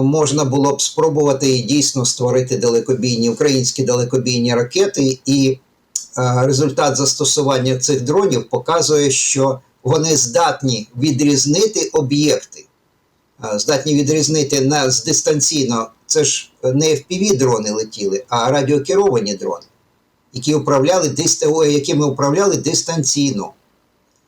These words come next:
Ну, от. І, е, я думаю, що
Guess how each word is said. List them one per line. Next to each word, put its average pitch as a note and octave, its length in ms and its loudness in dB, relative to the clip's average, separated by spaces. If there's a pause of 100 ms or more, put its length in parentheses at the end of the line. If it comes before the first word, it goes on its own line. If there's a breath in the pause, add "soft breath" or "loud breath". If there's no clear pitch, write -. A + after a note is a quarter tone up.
(200)
Ну, G#2 200 -4
от. - 440 -8
І, C#3 480 2
е, C#3 160 0
я C#3+ 200 0
думаю, F#3 380 0
що C#3 1200 0